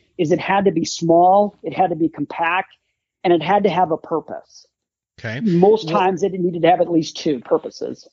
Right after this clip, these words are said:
Speaker 2: And, and we need to, we need to back up just a minute and talk about, okay,
Speaker 1: Yeah.
Speaker 2: you, you started Orion Medical Consulting, right?
Speaker 1: Yep.
Speaker 2: And y-, it's, it's you and your wife.
Speaker 1: Yep.
Speaker 2: And, uh, Dirk and,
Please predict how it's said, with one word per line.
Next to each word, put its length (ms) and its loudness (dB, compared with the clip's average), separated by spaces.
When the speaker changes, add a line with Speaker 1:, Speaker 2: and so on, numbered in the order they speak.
Speaker 2:
And, 160 -6
and 180 -6
we 80 -2
need 220 -4
to, 140 0
we 160 -4
need 140 -2
to 140 0
back 400 -4
up 140 -2
just 240 -8
a 40 -4
minute 280 -4
and 120 -12
talk 260 -6
about, 240 -8
okay, 180 -2
Speaker 1:
Yeah. 300 2
Speaker 2:
you, 120 -4
you 60 -2
started 460 -2
Orion 600 -6
Medical 340 -4
Consulting, 760 -6
right? 240 -6
Speaker 1:
Yep. 180 2
Speaker 2:
And 400 -6
y-, 140 -10
it's, 240 -4
it's 200 -6
you 140 -2
and 100 -2
your 80 -2
wife. 400 -6
Speaker 1:
Yep. 200 2
Speaker 2:
And, 400 -6
uh, 580 -4
Dirk 500 0
and, 460 0